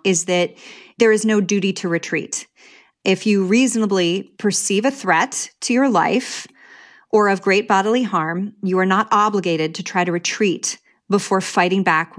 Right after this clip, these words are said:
with violence, including lethal violence. Our laws of self-defense are based in English common law doctrine. However, in the context of what would become the United States, the laws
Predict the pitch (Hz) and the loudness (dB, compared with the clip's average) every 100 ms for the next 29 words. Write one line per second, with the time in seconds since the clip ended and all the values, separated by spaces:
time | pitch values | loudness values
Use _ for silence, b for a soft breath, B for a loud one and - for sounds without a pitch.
0 | 180 175 - - - 185 180 160 - 160 | -2 -2 -2 -20 -8 0 0 0 -8 -10
1 | - - 175 196 180 202 370 202 - 131 | -8 -4 -2 0 0 2 2 0 -6 -6
2 | 82 - - - B B B B 220 220 | -10 -14 -16 -18 B B B B 2 2
3 | 214 202 202 196 - 185 - 175 170 180 | 2 2 2 0 -4 -6 0 0 0 -6
4 | - 170 170 - - 196 190 202 175 180 | -2 -2 -2 -8 -2 2 2 0 0 0
5 | 185 - - 190 175 170 190 185 190 247 | 0 -2 -6 -2 -2 -2 -2 0 2 0
6 | - - - 302 285 285 294 277 277 285 | 0 -8 -2 2 4 4 4 2 0 0
7 | 302 294 311 B B - 294 277 277 294 | 0 0 0 B B -2 2 4 4 2
8 | 214 - - 226 226 - - 247 247 226 | -2 -4 0 0 2 -2 0 2 2 0
9 | 208 - 190 180 190 190 180 196 185 196 | -2 -2 -4 0 0 0 2 2 2 -2
10 | - 208 196 185 175 175 175 175 - 285 | -2 0 2 2 0 0 0 -2 -2 0
11 | 311 - 226 202 196 202 208 202 - | 0 0 -2 0 2 4 4 2 -2